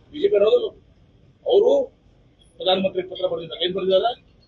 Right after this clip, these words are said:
ಮತ್ತು ಇವ್ರು ಬರೆದಿದ್ದಾರೆ, ಪ್ರಹ್ಲಾದ್ ಜೋಶಿ ಅವರು. ಮೂವತ್ತ ಒಂದು ರೂಪಾಯಿ ಇದ್ದದನ್ನ ಸಕ್ಕರೆ ಇದನ್ನ ನಲವತ್ತೊಂದು ರೂಪಾಯಿ ಮಾಡ್ರಿ, ರೈತರಿಗೆ ಸಹಾಯ ಆಗ್ತದೆ ಅಂತ.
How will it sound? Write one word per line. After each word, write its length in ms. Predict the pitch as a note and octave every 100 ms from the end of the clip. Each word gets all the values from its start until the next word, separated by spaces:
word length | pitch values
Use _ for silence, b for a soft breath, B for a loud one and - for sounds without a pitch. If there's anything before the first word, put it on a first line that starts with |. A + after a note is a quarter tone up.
| _ _ _ - - _ A#4+
ಮತ್ತು 140 | -
ಇವ್ರು 200 | G3 G#3
ಬರೆದಿದ್ದಾರೆ, 380 | F3+ E4 D#3 - - - - - - _ - - _
ಪ್ರಹ್ಲಾದ್ 260 | E3 F#3
ಜೋಶಿ 240 | F3 - D#3+
ಅವರು. 360 | - - _ _ _ _ _ _ -
ಮೂವತ್ತ 360 | F#3 G3 - G3
ಒಂದು 340 | F#3 F3 E3+
ರೂಪಾಯಿ 240 | E3+ E3+ D#3+
ಇದ್ದದನ್ನ 340 | D#3+ D#3+ F3 A3 B3 - _ _ _ _ _
ಸಕ್ಕರೆ 340 | C#3+ - F3
ಇದನ್ನ 260 | E3 F3 D#3+
ನಲವತ್ತೊಂದು 400 | D3+ E3 D#3+ C3+
ರೂಪಾಯಿ 200 | C3+ C#3
ಮಾಡ್ರಿ, 300 | C3 B2 C3
ರೈತರಿಗೆ 500 | C3 C3+ C3 D3 F#3 - _ _ _
ಸಹಾಯ 180 | B2 C3+
ಆಗ್ತದೆ 320 | A#2+ - -
ಅಂತ. 120 | -